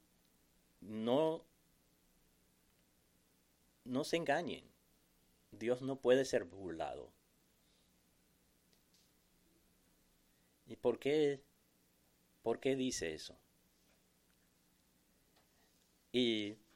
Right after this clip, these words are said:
podemos ver la, la respuesta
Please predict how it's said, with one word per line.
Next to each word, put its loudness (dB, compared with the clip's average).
podemos 0
ver 2
la, 0
la 0
respuesta -2